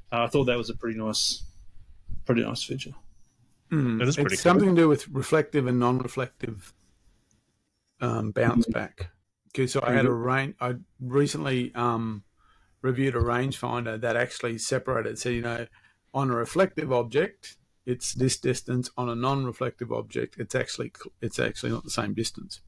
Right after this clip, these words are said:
Speaker 2: So I must work on something like that. The one downside of those, um, L R Fs is you have to look for a, a different style of, um, clamp if you're gonna put 'em on a tripod.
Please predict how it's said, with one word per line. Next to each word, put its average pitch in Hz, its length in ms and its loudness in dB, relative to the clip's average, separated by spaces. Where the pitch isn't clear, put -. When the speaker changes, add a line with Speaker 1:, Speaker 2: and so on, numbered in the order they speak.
Speaker 2:
So 123 160 0
I - 20 2
must 123 260 0
work 123 220 0
on 117 100 -4
something 120 240 -6
like 117 120 -8
that. 113 160 -10
The 151 140 8
one 165 400 6
downside 147 760 4
of 113 80 -2
those, 117 400 -2
um, 113 320 -4
L 127 160 0
R 107 200 0
Fs - 440 -2
is 123 340 -4
you 127 80 0
have 131 240 -4
to 127 280 4
look 131 280 -2
for 123 420 0
a, 113 380 0
a 127 60 -6
different 139 380 -4
style 117 460 2
of, 113 200 -4
um, 113 340 -4
clamp 139 460 -2
if 127 140 -12
you're 135 60 -8
gonna 123 160 -4
put - 140 -6
'em 123 100 -4
on 117 60 -6
a 113 60 -10
tripod. 117 500 -4